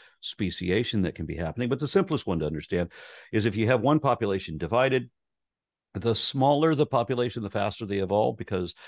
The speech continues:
the parent gene pool has a tendency to inhibit expression of new genes.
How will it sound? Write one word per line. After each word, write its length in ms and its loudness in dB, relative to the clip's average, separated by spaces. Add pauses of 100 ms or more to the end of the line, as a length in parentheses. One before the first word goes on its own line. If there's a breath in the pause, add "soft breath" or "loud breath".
(300 loud breath)
the 120 0
parent 360 2
gene 220 -4
pool 160 0
has 160 0
a 40 -6
tendency 520 -2
to 180 -6
inhibit 640 0 (380)
expression 480 -2
of 120 0
new 160 2
genes. 340 0